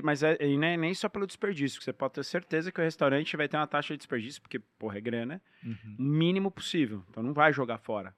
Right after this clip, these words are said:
Speaker 1: A carne que sobra, que não foi tocada nem nada, vai pros fun-, funcionários, vão fazer, sei lá, um carreteiro, sei lá, alguma coisa vai ser feita com aquilo. Agora, eu acho que vai do comensal, pra você que tá lá sentado e comendo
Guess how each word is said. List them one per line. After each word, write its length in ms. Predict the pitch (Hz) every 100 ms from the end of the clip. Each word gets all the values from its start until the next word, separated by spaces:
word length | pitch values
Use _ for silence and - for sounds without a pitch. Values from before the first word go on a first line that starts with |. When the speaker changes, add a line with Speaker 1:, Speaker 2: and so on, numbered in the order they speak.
| -
Speaker 1:
A 80 | 110
carne 460 | 120 120 131 127 - - _
que 100 | -
sobra, 300 | 110 127 123
que 80 | 110
não 80 | 113
foi 140 | - 117
tocada 440 | 113 - 117 110
nem 100 | 107
nada, 420 | 107 147 127 107
vai 120 | 104 92
pros 180 | -
fun-, 140 | - 98 _ _
funcionários, 680 | - 98 170 160 123 107
vão 100 | 107
fazer, 320 | 107 120 98 104
sei 140 | 135
lá, 100 | 113
um 60 | 101
carreteiro, 640 | - 113 147 - 120 104 98
sei 160 | - 143
lá, 80 | -
alguma 360 | 98 123 165 180
coisa 280 | - 147 143
vai 100 | 139
ser 160 | - 139
feita 240 | 135 123
com 80 | 151
aquilo. 220 | - 95 - - - - -
Agora, 220 | 131 151
eu 40 |
acho 140 | 170 -
que 80 |
vai 140 | 156 156
do 80 | 170
comensal, 640 | 175 170 165 - 131 170
pra 80 | -
você 80 | 139
que 80 |
tá 80 | -
lá 100 | 120 -
sentado 460 | - 123 127 120
e 40 | 123
comendo 480 | - 120 139 170